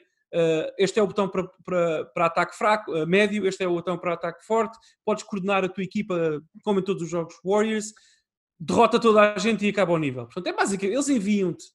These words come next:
para lá. Eh, mas há algumas surpresas, porque depois tu reparas que, por exemplo, os sons tradicionais da série Zelda, aquele típico barulhinho de abrir os baús, tananana, eh, está, está tudo lá. Esses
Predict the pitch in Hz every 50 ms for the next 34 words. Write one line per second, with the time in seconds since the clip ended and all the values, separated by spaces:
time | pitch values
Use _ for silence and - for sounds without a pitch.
0 | _ _ _ - 156 147 135 123 117 120 - _ _ _ _ _ _ _ _ _
1 | - 170 175 175 175 170 165 165 165 - - - 196 202 220 214 - - - 202
2 | 208 - 196 208 202 170 185 214 214 202 214 214 180 - 170 170 156 156 160 151
3 | - - _ _ _ _ _ _ _ _ _ _ _ 226 202 - - - 240 269
4 | 262 262 247 214 - - - _ _ _ _ _ _ _ 247 208 - - - -
5 | - 220 214 208 208 208 202 202 196 190 - - - - - 175 - 214 214 202
6 | 170 151 180 180 175 175 175 180 165 - - - - 269 277 247 214 180 - -
7 | - - - 214 190 196 208 - - 208 196 180 170 160 165 156 - 175 165 170
8 | 156 147 170 180 185 180 190 202 220 - _ _ _ _ - 160 156 - 196 180
9 | 175 - 202 - 208 175 156 175 190 185 170 175 196 190 175 165 170 165 180 180
10 | 175 156 156 175 170 165 165 180 180 180 - - 139 123 127 131 135 139 151 165
11 | 170 156 147 147 151 156 165 170 175 170 160 156 175 185 - _ _ _ _ _
12 | - 165 185 175 190 190 - 240 226 220 - - - - - 254 - 233 208 190
13 | 160 143 135 139 - _ _ - 170 170 -